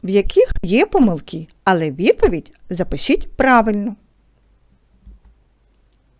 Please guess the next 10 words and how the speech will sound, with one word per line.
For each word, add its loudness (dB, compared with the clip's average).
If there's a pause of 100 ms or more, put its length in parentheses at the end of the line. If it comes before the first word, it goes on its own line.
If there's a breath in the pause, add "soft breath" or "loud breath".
(680 soft breath)
І 2
опрацюйте 0
в -10
друкованому -2
зошиті -6 (640 soft breath)
на 4
сторінці 2
сорок 0
п'ять 0 (160)
завдання -2